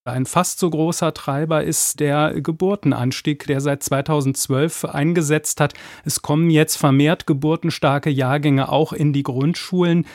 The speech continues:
Das führt zu einem Bedarf von weiteren sechsundzwanzigtausend Lehrkräften, die zusätzlich eingestellt werden müssen.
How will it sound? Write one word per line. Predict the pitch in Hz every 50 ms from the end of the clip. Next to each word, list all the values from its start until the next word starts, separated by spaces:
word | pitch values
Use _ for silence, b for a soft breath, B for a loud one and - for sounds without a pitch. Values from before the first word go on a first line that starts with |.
| B B B B B _
Das | - 151 143 - - -
führt | - - - 185 170 -
zu | - - 160
einem | - 143 147 151 151 151 151 151
Bedarf | 156 139 127 127 127 127 143 -
von | - - 151 143 139 139 143 139 127 127
weiteren | 123 117 131 151 - 175 147 139 139
sechsundzwanzigtausend | 120 135 147 - - - 185 151 - - 147 131 143 147 - 147 - - - 131 127 135 143 139 147 143 - - 135
Lehrkräften, | 131 131 131 143 - - 170 160 - - - 165 151
die | 135 143 139 143 131 B B B B
zusätzlich | - - 170 143 170 160 156 - 165 147 -
eingestellt | - 135 151 165 170 - - - 127 120 123 120 127
werden | 120 117 120 123 120
müssen. | 120 120 - - 127